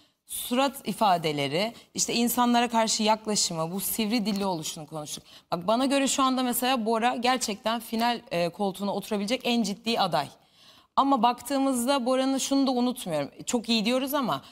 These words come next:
e, benden özür dilemen gerekiyor. Ben sana seçim yaptırdım. Ba-, işte bana teşekkür etmen gerekiyor. Hani bu kısımlarda insanın aklında yer etmiş olabilir.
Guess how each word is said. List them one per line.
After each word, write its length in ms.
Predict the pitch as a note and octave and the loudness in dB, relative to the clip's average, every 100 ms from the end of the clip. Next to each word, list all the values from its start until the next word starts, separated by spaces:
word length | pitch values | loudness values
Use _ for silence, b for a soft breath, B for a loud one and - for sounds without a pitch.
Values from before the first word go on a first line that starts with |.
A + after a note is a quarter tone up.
| B B B B | B B B B
e, 240 | D#3 E3 | -4 2
benden 340 | F#3+ A#3 B3+ B3+ | 4 4 2 2
özür 320 | A#3 A3 A#3 | 2 2 2
dilemen 360 | G3+ F3 D#3 D#3 | 2 2 0 0
gerekiyor. 420 | D3 C#3+ A3+ A3 | -2 -2 0 2
Ben 140 | A3+ A#3+ | 2 2
sana 220 | A#3 G#3 | 0 0
seçim 340 | G3+ F3+ F#3+ | -2 -2 -2
yaptırdım. 540 | F3+ D#3+ - D3 A3 F#3+ | 0 -2 -2 -4 -2 -2
Ba-, 180 | F#3 F3 | -4 -2
işte 200 | - F#3+ | -2 0
bana 220 | G3+ A#3 | 0 0
teşekkür 420 | A3+ G3+ G3+ G3 | 0 -2 -2 -2
etmen 300 | E3+ - D#3 | -4 -4 -6
gerekiyor. 400 | D3 C#3+ C3+ - B B B | -2 -4 -4 -12 B B B
Hani 160 | G3 | -2
bu 60 | C4 | -2
kısımlarda 580 | D#4+ C#4+ D4+ C#4+ C#4+ C4+ | -2 0 2 2 2 2
insanın 380 | C4+ C4 C#4 C4 | 2 2 0 0
aklında 340 | B3+ B3+ B3+ | -2 -2 0
yer 200 | B3+ A#3+ | 2 2
etmiş 340 | A#3+ A#3+ - | 0 -2 -2
olabilir. 400 | A3+ G#3 F#3 D#3+ | 0 0 0 -2